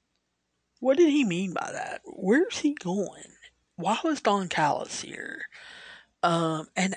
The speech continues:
asking all the questions that we as fans were, were asking the last ten minutes of the show. Well, now you're continuing that storyline until the next Dynamite.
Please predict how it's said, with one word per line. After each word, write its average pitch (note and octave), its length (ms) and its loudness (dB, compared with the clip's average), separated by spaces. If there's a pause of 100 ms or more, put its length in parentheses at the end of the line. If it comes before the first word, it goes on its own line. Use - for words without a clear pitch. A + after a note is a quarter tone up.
asking G#3 480 -2
all F3+ 200 2
the F3 100 -2
questions E3+ 680 -4
that - 180 -4
we G3 420 4
as - 160 -4
fans A3 560 -6
were, D3+ 460 -8
were E3 220 -4
asking D3+ 760 -4 (800)
the A3 100 -4
last A3 400 4 (180)
ten A3 280 -4
minutes A3+ 340 -4
of F3+ 80 -8
the E3+ 80 -8
show. G#3 640 -6 (1300)
Well, G#3 480 4
now F#3 480 2
you're F3+ 320 2
continuing E3 720 -2
that D3+ 200 -2
storyline D#3+ 880 -2
until F#3+ 300 -8
the E3 100 -6
next - 380 -12
Dynamite. F3 540 -4